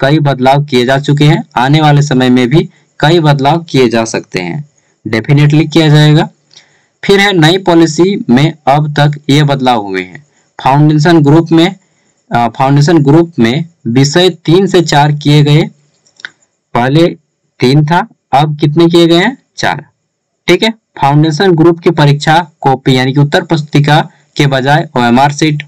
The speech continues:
पर होने लगी है। पहली बार ओपन इलेक्टिव के तौर पे अन्य कोर्स भी एक विषय चुनने की पात्रता दी गई। कुल मिला के अब जो है ना, बहुत सारा subject आपको पढ़ना है।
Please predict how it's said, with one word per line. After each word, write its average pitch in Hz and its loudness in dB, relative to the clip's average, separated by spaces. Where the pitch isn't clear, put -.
पर 135 -2
होने 135 0
लगी 139 -2
है। 143 -2
पहली 156 2
बार 165 0
ओपन 156 -2
इलेक्टिव 156 0
के 151 0
तौर 143 -2
पे 156 -4
अन्य 175 0
कोर्स 147 -2
भी 160 -2
एक 180 2
विषय 139 0
चुनने 151 2
की 160 0
पात्रता 139 -2
दी 117 0
गई। - -8
कुल 190 0
मिला 180 2
के 165 -4
अब 170 0
जो 175 2
है 190 0
ना, 185 2
बहुत 147 0
सारा 156 0
subject 147 -2
आपको 135 -2
पढ़ना 120 -2
है। 131 -10